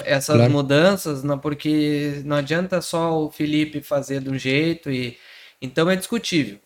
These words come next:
Speaker 1: é algo a ser pensado, mas não adianta eu, ah, não, a partir da próxima temporada, agora é tudo por procedimento, tu tá fora do, do
Speaker 2: Aham.
Speaker 1: mercado. Então tem que ser um tra-, um trabalho, uma ideia a nível de,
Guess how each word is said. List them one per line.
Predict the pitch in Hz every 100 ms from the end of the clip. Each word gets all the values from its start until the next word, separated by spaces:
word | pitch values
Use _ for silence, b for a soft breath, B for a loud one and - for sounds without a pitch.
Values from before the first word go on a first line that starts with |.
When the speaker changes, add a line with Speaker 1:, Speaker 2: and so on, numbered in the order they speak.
| -
Speaker 1:
é | 120
algo | 131 151
a | 160
ser | - 147
pensado, | 156 143 - 143 160 165
mas | 151
não | 151
adianta | 151 139 147 151 143 131 - b b
eu, | -
ah, | 120 156
não, | 160
a |
partir | 151 139 - 160
da | 156
próxima | 160 156 160
temporada, | 147 151 147 139 143 170
agora | 147 151
é | 147
tudo | - 180
por | 175 175
procedimento, | 165 151 160 151 160 175 180
tu | 196 -
tá | 254
fora | - 160 165 139
do, | 117 104
do | 123
Speaker 2:
Aham. | 120 110
Speaker 1:
mercado. | 117 117 117 107
Então | 110 127 135
tem | 147 156
que |
ser | - 160
um | 170
tra-, | 170 170 156
um | 156 143
trabalho, | 139 143 135 117 127 160 175
uma | 156 147
ideia | 139 127 135 165 180 - _ _ -
a | 139
nível | 147 156 170
de, | 160 156 180